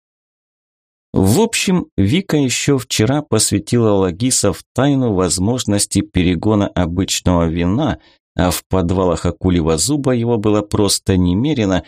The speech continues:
в том числе и местного из виноградной лозы, густо покрывающей с внутренней стороны острова подножия окружающих скал.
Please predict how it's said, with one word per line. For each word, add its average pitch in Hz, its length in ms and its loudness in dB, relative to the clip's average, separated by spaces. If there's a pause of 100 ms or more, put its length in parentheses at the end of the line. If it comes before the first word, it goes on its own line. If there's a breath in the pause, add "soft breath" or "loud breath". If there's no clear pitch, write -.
(220 loud breath)
в - 140 -6
том 117 320 2
числе - 480 -2
и 92 100 2
местного 107 580 0
из 95 260 -2
виноградной 92 800 0
лозы, 85 480 0 (260 loud breath)
густо 151 500 0
покрывающей 110 840 -2
с - 120 -2
внутренней 92 600 0
стороны 87 520 -2
острова 123 640 -2
подножия 120 720 -2
окружающих 90 1040 -2
скал. - 600 -2